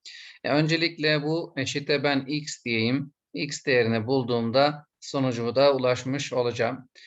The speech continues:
E, bu işlemde öncelikle arkadaşlar, e, binom açılımı kullanacağız. Yani iki terimin kübünün açılımını kullanacağız. Onu şuraya yazalım, e, arkadaşlar.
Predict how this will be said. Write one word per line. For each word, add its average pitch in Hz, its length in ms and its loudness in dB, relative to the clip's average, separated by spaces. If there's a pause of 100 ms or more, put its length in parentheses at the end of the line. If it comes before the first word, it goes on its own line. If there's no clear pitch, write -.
(200)
E, 113 260 2
bu 170 140 -2
işlemde 165 680 0
öncelikle 156 680 -2
arkadaşlar, 147 720 -2 (300)
e, 120 420 0 (140)
binom 160 460 0
açılımı 151 500 2
kullanacağız. 120 720 0
Yani 131 280 2
iki 135 280 -8
terimin 127 480 -2
kübünün 123 380 -4
açılımını 117 580 -4
kullanacağız. 107 760 0 (240)
Onu 120 420 -2
şuraya 113 420 0
yazalım, 107 600 -2 (440)
e, 107 40 -2
arkadaşlar. 104 1000 0